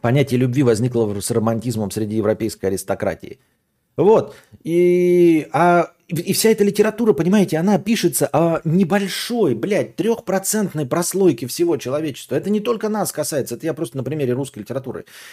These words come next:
И там рыцарские романы, они, блядь, о прослойке из трёх процентов. Вы понимаете, вот,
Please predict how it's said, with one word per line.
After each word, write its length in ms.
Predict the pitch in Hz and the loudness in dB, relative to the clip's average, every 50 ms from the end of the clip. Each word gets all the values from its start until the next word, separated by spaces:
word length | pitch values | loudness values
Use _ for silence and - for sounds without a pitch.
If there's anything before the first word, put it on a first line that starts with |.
| - - | -6 -4
И 100 | 165 214 | -2 -2
там 320 | 208 - 190 202 190 156 | 0 0 0 0 2 2
рыцарские 540 | - 190 208 - - 143 - - - 135 135 | 2 0 0 -2 -4 -8 -10 -8 -4 -2 -2
романы, 320 | 156 196 214 208 165 127 | 0 0 -2 -2 -2 -4
они, 180 | 117 139 180 208 | -4 -4 -4 -4
блядь, 220 | 175 185 190 185 | -4 -6 -6 -6
о 60 | 196 - | -6 -4
прослойке 560 | - 190 190 - 214 233 220 202 214 - 147 | -4 -4 -4 -4 -4 -4 -4 -4 -4 -6 -10
из 80 | 135 | -12
трёх 260 | - - 185 202 202 202 | -6 -2 -2 -2 -2 -2
процентов. 540 | 185 165 170 - - 180 143 113 - - - _ _ _ _ _ _ _ _ _ _ _ _ _ _ _ _ _ _ _ _ _ _ _ | -4 -6 -6 -4 -6 -6 -6 -6 -10 -14 -18 _ _ _ _ _ _ _ _ _ _ _ _ _ _ _ _ _ _ _ _ _ _ _
Вы 80 | 113 147 | -6 -4
понимаете, 560 | 131 185 185 208 233 262 262 226 202 - 151 | -2 0 0 0 0 0 -2 -2 -4 -4 -2
вот, 240 | 139 156 147 - - | -2 -2 -4 -6 -10